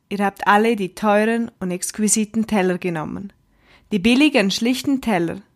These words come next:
sind übrig geblieben.“ Es ist ganz normal, dass jeder von euch nur das Beste für sich will. Aber es ist auch die Ursache für all eure Probleme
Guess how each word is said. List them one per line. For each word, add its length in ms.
sind 300
übrig 360
geblieben.“ 640
Es 140
ist 160
ganz 280
normal, 400
dass 180
jeder 260
von 220
euch 340
nur 100
das 180
Beste 360
für 120
sich 360
will. 200
Aber 200
es 100
ist 200
auch 160
die 160
Ursache 520
für 180
all 180
eure 240
Probleme 720